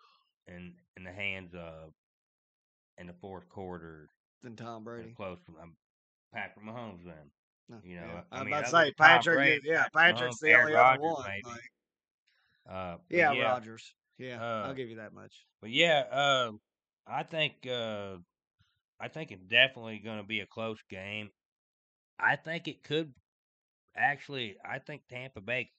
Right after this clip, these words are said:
Speaker 1: possibly could cover, possibly, but I still think Kansas City wins. Uh,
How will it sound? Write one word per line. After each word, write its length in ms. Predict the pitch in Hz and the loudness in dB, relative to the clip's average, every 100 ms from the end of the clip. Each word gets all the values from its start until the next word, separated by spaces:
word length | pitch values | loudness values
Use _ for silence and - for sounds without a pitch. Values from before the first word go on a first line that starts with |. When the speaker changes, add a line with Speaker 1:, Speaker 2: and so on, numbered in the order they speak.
| _ _ - | _ _ -10
Speaker 1:
possibly 520 | 120 127 - 107 101 | -8 -8 -10 -14 -14
could 340 | - 123 120 - | -14 -14 -14 -12
cover, 560 | 107 120 135 156 156 _ _ - - - | -6 -4 -4 -10 -14 _ _ -20 -20 -8
possibly, 800 | 123 156 175 170 165 180 180 180 _ _ - | -4 -4 -6 -12 -10 -10 -12 -16 _ _ -10
but 100 | 107 | -10
I 40 | |
still 320 | - - 123 | -10 -8 -8
think 280 | 117 127 123 | -8 -12 -16
Kansas 420 | - 113 113 101 - | -16 -16 -16 -18 -14
City 300 | 110 110 113 | -12 -12 -12
wins. 540 | 95 101 110 120 117 _ _ _ _ - | -14 -14 -14 -16 -18 _ _ _ _ -6
Uh, 340 | 107 101 90 | -4 -4 -6